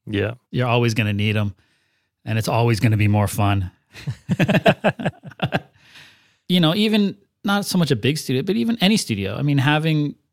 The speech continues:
Speaker 2: having people in the room together playing music is really what it's all about.
Speaker 1: Yeah.
Speaker 2: Couldn't imagine, well, I guess I have imagined sitting in my,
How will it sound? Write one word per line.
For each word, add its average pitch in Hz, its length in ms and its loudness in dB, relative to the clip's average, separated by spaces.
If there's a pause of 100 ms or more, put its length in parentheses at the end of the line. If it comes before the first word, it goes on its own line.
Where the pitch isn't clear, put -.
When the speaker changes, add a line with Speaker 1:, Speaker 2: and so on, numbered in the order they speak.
(100)
Speaker 2:
having 151 400 -2
people 151 400 -2
in 139 140 2
the 120 80 2
room 135 180 2
together 117 320 0
playing 113 320 -2
music 120 340 -2
is 98 160 -6 (240)
really 120 220 -2
what 101 160 -4
it's 95 160 -6
all 98 140 -6
about. 123 400 -6 (420)
Speaker 1:
Yeah. 139 300 -2 (100)
Speaker 2:
Couldn't 127 220 0
imagine, 107 580 0 (640)
well, 113 220 -6
I 101 80 -2
guess 110 180 0
I 110 80 0
have 110 240 0
imagined 101 460 -2
sitting 101 280 0
in 101 100 0
my, 95 300 -2